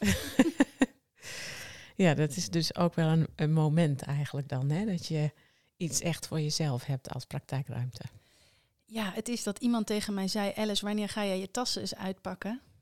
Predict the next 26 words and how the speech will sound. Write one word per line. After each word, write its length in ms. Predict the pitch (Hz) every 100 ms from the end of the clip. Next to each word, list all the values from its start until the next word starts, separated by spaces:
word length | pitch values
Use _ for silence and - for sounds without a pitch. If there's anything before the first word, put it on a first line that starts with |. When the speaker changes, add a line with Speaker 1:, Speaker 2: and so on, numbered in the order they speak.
| _ _ _
Speaker 2:
Een 80 | -
Speaker 1:
Ja, 100 | 165
Speaker 2:
dierbare 280 | 147 139 180
Speaker 1:
mooi. 100 | 175
Speaker 2:
vriendin 580 | 180 190 185 185 233 311 _ _ _ _ -
uit 120 | 190
mijn 120 | 190
intervisiegroep. 800 | 185 185 - 185 185 - 185 185
En, 280 | - 180 170
eh, 60 | 170 170 180 _ _ _ _ _ _
ik 180 | 202 196
loop 220 | 190 185
altijd 400 | 208 185 190 185
met 160 | 180
tassen 300 | - 185 190
te 80 | -
sjouwen, 440 | 185 196 175 185 185
ga 160 | 185
van 140 | 185 190
hot 180 | 190
naar 100 | 180
her, 280 | 180 180 190 -
vind 200 | 220 190
het 120 | 180
ook 120 | 170
leuk. 440 | 175 175 185 -